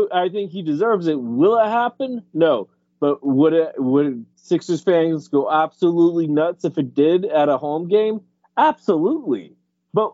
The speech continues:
I don't think it's gonna happen unless the Sixers take, like, the last game of the regular season and just rest their starters.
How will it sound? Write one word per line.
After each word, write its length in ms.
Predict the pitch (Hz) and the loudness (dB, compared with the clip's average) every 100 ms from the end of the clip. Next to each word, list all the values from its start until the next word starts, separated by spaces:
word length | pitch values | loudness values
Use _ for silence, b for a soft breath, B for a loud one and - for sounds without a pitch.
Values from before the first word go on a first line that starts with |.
| _ | _
I 160 | 185 254 | -4 -2
don't 180 | 262 226 | -4 -6
think 180 | 247 | -6
it's 120 | 226 - | -6 0
gonna 240 | 240 220 | 0 2
happen 340 | 220 240 240 | 0 0 0
unless 280 | 202 190 196 | 0 2 -2
the 100 | 190 | -6
Sixers 480 | 165 214 - 214 180 | -2 -2 0 -4 0
take, 240 | 202 185 | 0 2
like, 220 | 196 185 170 | 2 0 0
the 60 | |
last 380 | 165 185 185 - | 2 2 2 0
game 220 | 196 190 | 0 2
of 100 | 180 | 0
the 80 | 156 | 0
regular 380 | 180 180 175 156 | 0 0 -2 -2
season 420 | 190 208 196 170 | -2 0 2 2
and 140 | 147 | 2
just 200 | 156 160 | -2 -2
rest 240 | 151 156 - | -2 -2 0
their 120 | 160 | -2
starters. 680 | - 143 180 151 147 - | 0 0 0 0 -4 -8